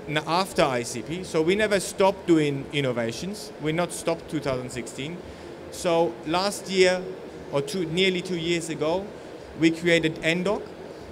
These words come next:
and N doc is a testing for the, for the ratios that you have in seawater. And, um, we also have written a technical paper. If you wanna read it, no problem. Just get an email to our guys here in Brazil,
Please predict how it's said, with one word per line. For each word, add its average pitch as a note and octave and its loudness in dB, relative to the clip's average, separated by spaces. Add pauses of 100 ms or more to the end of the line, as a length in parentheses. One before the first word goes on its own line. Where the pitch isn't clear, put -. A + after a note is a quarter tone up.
(100)
and D3+ 0
N F3+ 2
doc F#3 4
is E3+ 4
a D#3+ 2
testing F3+ 0
for D#3+ 2
the, D3+ 4 (320)
for E3 4
the D#3 6
ratios E3+ 4
that C#3+ -2
you C#3+ 0
have C3+ 0
in C3 -2
seawater. C3+ -2 (680)
And, D#3 2
um, D#3 2 (840)
we D3 2
also E3 6
have D3+ 4
written E3+ 2
a C#3+ 4
technical E3+ -2
paper. F#3 0
If D3 0
you E3 4
wanna D#3+ 4
read E3 4
it, E3 2
no D3+ 2
problem. D#3+ -2 (220)
Just D3 -2
get D#3 6
an D#3 2
email E3+ 2
to E3 0
our D3+ 4
guys D3+ 0
here D#3+ 2
in C#3+ -2
Brazil, D3 4